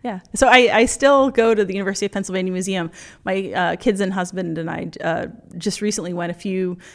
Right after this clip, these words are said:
a few months ago to see the Egyptian section, and my daughter was like, "Is this an actual mummy?" I was like, "Yeah, it is an actual mummy."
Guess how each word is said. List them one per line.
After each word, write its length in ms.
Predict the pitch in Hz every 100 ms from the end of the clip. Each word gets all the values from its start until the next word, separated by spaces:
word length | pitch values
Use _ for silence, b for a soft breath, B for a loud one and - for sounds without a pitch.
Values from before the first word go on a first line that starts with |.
| B
a 40 | 190
few 160 | 208
months 220 | 202 190 196
ago 240 | 185 165
to 180 | 160 180
see 320 | - 170 175
the 560 | 175 165 170 175 156 -
Egyptian 420 | 185 - 190 175
section, 520 | 180 175 - 170 165
and 200 | 180 180
my 120 | 165
daughter 240 | 160 170 170
was 160 | 165
like, 160 | 170 -
"Is 140 | 185
this 200 | - 269
an 120 | 208 -
actual 400 | 190 - 208 160
mummy?" 420 | - 226 - -
I 120 | -
was 120 | 190
like, 160 | - -
"Yeah, 200 | - 269
it 120 | 175
is 140 | 226 254
an 100 | -
actual 360 | 220 - 220
mummy." 280 | 208 190